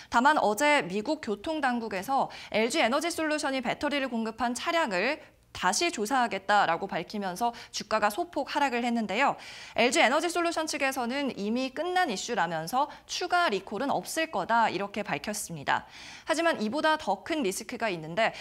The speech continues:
바로 이 차 전지에 들어가는 광물 가격이 상승하고 있는 것입니다.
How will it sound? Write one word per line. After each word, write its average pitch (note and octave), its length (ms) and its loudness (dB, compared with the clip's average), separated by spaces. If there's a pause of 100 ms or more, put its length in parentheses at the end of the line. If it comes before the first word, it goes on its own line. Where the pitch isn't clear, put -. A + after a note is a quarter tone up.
(140)
바로 G#3+ 260 2
이 A3+ 180 -4
차 F4+ 200 4
전지에 D#4+ 340 2
들어가는 B3 540 0
광물 B3+ 440 -2
가격이 G3 460 0
상승하고 C#4+ 600 -4
있는 F3 260 -6
것입니다. D3+ 560 -2